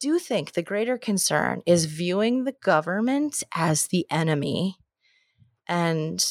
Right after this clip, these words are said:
that's exactly what the problem is. When you think about history in America, it made sense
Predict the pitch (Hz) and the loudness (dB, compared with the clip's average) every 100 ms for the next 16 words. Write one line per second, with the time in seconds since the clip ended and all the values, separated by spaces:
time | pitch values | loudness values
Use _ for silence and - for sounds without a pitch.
0 | - 170 180 208 170 175 165 - 175 160 | 0 2 2 -2 0 0 0 -2 0 0
1 | 151 190 226 254 190 139 - - 156 165 | 0 -2 0 0 0 0 -2 -2 0 0
2 | 151 180 175 202 202 196 180 160 - _ | 0 -2 0 0 -2 0 0 0 -2 _
3 | _ _ - 403 - - 254 180 160 139 | _ _ 2 2 2 -2 0 2 0 -2
4 | - - 185 - - 233 _ _ _ _ | 0 0 2 0 0 -2 _ _ _ _
5 | _ _ - 320 277 311 381 370 - - | _ _ -4 -2 0 0 0 -2 -4 -2
6 | 330 349 190 - - | 0 0 0 -4 -6